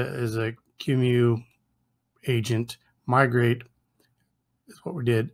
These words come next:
One oh six, if you notice, that's the number of the machine that's running up here on P V one.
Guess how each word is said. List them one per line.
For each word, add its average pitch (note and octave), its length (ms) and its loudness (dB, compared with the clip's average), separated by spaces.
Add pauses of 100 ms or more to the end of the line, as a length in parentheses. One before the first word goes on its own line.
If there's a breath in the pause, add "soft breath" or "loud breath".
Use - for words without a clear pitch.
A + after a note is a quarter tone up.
One D3 240 4
oh C#3 80 4
six, B2+ 500 -2
if A2 100 -10
you A#2+ 60 0
notice, B2+ 280 2
that's B2 260 -4
the A2+ 260 0
number A#2 500 2
of A#2 180 -4
the A2 40 -6
machine B2 500 -4
that's A#2+ 220 -6
running A#2 220 0
up A#2 120 -4
here C#3 120 -4
on A#2 140 -2
P A#2+ 180 -4
V A2+ 140 -2
one. A#2+ 260 0